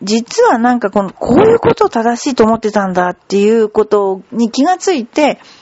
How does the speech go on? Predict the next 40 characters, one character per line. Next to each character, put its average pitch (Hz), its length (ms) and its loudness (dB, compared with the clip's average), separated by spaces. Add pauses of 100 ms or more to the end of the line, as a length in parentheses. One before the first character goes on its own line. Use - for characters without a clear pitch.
(300)
そ 302 140 0
れ 294 60 2
を 262 60 0
や 196 160 -2
ら 208 160 0
な 196 160 0
い 196 240 -4
よ 202 240 2
う - 20 -4
に 202 120 -6
す - 140 -4
る 185 100 0
っ 180 40 -2
て 180 160 -6
い 175 40 -2
う - 20 -6
の 160 120 -4
は、 185 260 -2 (460)
う 190 80 -4
ん、 180 180 -2
お 180 40 -8
客 294 240 0
さ 370 140 2
ん 359 40 -2
か - 100 0
ら 220 140 2
す - 240 -4
る 170 140 0
と、 185 240 -2
百 202 300 -2
八 349 280 0
十 381 180 4
度 254 80 2
違 202 200 -2 (160)
う 349 60 -2
こ 370 140 -2
と 403 120 0
を 311 60 0
や 196 140 -2
っ - 60 -12